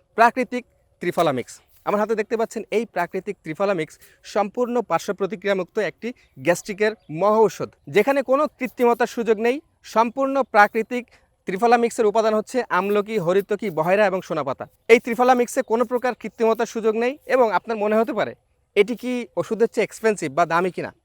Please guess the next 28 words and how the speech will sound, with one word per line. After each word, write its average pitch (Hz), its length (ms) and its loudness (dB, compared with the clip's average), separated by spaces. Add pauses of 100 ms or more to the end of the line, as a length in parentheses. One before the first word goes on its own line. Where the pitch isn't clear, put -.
(280)
আমি 196 200 0
যেহেতু 247 180 -2 (100)
এটি 247 160 -8 (220)
রেগুলার 220 300 2
খাই, 180 220 -4 (320)
সেক্ষেত্রে 208 360 -6
আপনাকে 202 280 -4
এটুকু 214 300 0
নিশ্চিত 214 280 -6
করতে 202 180 -4
পারি 165 200 -2
যে 185 140 -2 (300)
আপনি 180 260 0 (380)
যদি 165 140 -2
নিয়মিত 214 360 2
ওষুধ 202 300 -4
খান, 135 120 -8 (120)
সেটার 226 440 -2
যে 240 60 4
মূল্য, 190 280 0
তার 185 200 0
চেয়ে 196 200 -2
অনেক 254 220 4
কম 208 200 2
মূল্যে 165 220 0 (360)
আপনি 185 240 -2
এটি 190 180 -4
কিনতে 208 220 -2